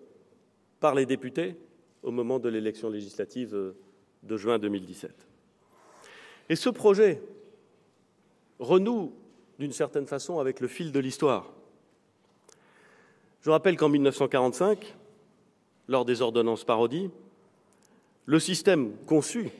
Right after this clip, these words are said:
prévoyait l'universalité pour assurer la solidarité. Nous allons donc aller jusqu'au bout de la logique initiale.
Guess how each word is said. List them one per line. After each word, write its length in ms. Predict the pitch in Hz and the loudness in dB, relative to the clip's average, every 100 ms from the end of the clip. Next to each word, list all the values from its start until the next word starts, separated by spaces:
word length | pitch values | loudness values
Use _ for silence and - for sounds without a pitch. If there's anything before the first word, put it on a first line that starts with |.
| - - - _ | -20 -20 -20 _
prévoyait 520 | - 202 185 180 214 | 0 4 6 6 2
l'universalité 880 | 226 143 120 117 - 113 101 98 82 - _ _ | -2 -2 -2 -2 0 -2 -2 -8 -8 -12 _ _
pour 160 | 120 107 | -2 -2
assurer 280 | - 110 | -2 -4
la 120 | 101 90 | -4 -6
solidarité. 640 | 107 92 90 85 - 85 _ _ _ _ _ _ _ _ _ _ _ | -10 -10 -10 -12 -16 -20 _ _ _ _ _ _ _ _ _ _ _
Nous 140 | 127 147 | -4 0
allons 160 | 170 | 0
donc 280 | 160 160 - - - | 0 0 -2 -8 -2
aller 280 | 156 156 - - - | 0 0 -4 -16 -18
jusqu'au 360 | 131 151 - 143 | -12 -10 -4 -4
bout 280 | 139 220 - - _ _ | -4 -6 -10 -20 _ _
de 120 | 110 | -4
la 140 | 123 117 | 0 2
logique 320 | 113 110 - | 0 -4 -8
initiale. 500 | 98 98 117 131 160 | -10 -6 -4 -4 -6